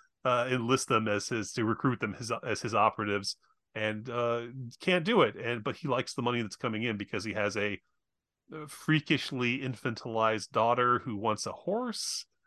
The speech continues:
And so he, you know, wants to make her happy and, like, give her money. So, so he makes everything up. He, you know, lies about who his informants are. He draws a picture of a large vacuum cleaner and claims that it is a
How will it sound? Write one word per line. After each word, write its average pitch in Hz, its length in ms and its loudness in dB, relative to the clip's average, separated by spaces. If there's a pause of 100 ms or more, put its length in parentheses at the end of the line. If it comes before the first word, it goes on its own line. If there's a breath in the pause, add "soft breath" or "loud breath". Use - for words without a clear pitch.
(320)
And 113 260 0
so 120 280 2
he, 110 320 -4
you 110 120 -4
know, 101 220 -4
wants 104 300 -6
to 107 100 -8
make 101 180 -4
her 104 80 -6
happy 107 400 -4
and, 98 140 -8
like, 92 160 -8 (340)
give 98 160 -8
her 107 120 -10
money. 113 280 -2
So, 104 360 -2 (360 soft breath)
so 160 220 -2
he 170 300 -4
makes 175 240 -2
everything 185 320 -2
up. 170 220 2
He, 139 80 -6
you 117 340 -6
know, 110 300 -2 (180)
lies 113 300 0
about 120 220 2
who 151 100 -2
his 117 100 -4
informants 147 480 -2
are. 143 320 6 (380 loud breath)
He 117 180 -8
draws 110 560 4
a 110 380 4
picture - 260 -2
of 113 80 0
a 104 60 -2
large 110 340 2
vacuum 131 340 -2
cleaner 156 300 0
and 127 100 -2
claims 123 260 -2
that 113 120 -4
it 110 100 -2
is 107 160 -4
a 104 220 -6